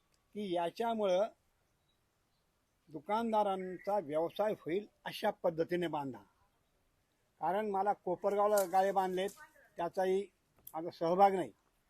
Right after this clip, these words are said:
पण माझा अनुभव आहे. श्रीरामपूरला गाळे बांधले गेले, आले जाऊन पाहतो मी,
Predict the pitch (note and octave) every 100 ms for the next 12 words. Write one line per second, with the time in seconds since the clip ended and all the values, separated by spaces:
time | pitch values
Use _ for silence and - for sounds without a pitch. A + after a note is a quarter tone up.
0 | - F#3 F3+ E3+ F#3 G#3+ _ _ _ _
1 | _ _ _ _ _ _ - G3+ G#3+ F3
2 | G2+ - _ _ _ _ _ _ _ _
3 | _ - F#3 G#3 G3+ G#3 G#3 G3+ G3+ G3
4 | F#3 D#3+ D3 A2 - _ _ _ F3+ F#3+
5 | B3 B3 B3 A#3+ F#3 C3